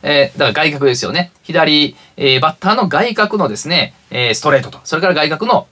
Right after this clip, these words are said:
お、スライダーというところを中心に抑えていってるんですけど、ここにですね、インコースの、まあ、ツーシームも持ってますから、これをですね、インコースにズバズバ投げ込んでいけるようなピッチングができればですね、相手は踏み込んでこれなくなりますから、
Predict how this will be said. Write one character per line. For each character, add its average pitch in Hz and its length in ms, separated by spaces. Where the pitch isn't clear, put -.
お、 110 120
ス - 140
ラ 120 100
イ 123 60
ダ - 180
ー - 220
と 151 60
い - 40
う 170 40
と 180 100
こ 185 120
ろ 240 80
を - 180
中 143 180
心 131 140
に 135 60
抑 127 260
え 123 40
て 120 80
い 110 40
っ - 60
て 127 80
る 107 80
ん 98 40
で 101 60
す 127 40
け 151 60
ど、 139 80
こ - 80
こ 320 80
に 262 80
で 135 80
す 127 100
ね、 131 240
イ - 100
ン 370 100
コ 370 140
ー - 40
ス - 60
の、 - 80
ま 277 100
あ、 - 20
ツ - 160
ー 339 60
シ 330 120
ー - 20
ム 190 60
も 117 140
持 113 120
っ 117 60
て 165 100
ま 175 80
す - 80
か 233 100
ら、 - 200
こ - 140
れ 302 60
を 285 40
で 170 100
す - 80
ね、 156 80
イ 175 80
ン 226 80
コ 262 140
ー 226 40
ス 165 100
に 127 100
ズ 143 140
バ 247 100
ズ 190 80
バ 135 100
投 127 80
げ 147 120
込 190 160
ん 190 60
で 226 120
い 226 40
け 302 120
る 294 80
よ 269 80
う - 20
な 131 100
ピ 190 100
ッ 175 40
チ 190 160
ン 196 80
グ 185 60
が 190 100
で 202 160
き 294 100
れ 302 80
ば - 120
で 113 80
す - 80
ね、 123 200
相 254 160
手 165 80
は 131 60
踏 262 140
み 262 160
込 240 160
ん 226 40
で 226 60
こ 214 140
れ 214 80
な 208 80
く 180 60
な 139 100
り 139 60
ま 143 100
す - 80
か 208 80
ら、 156 180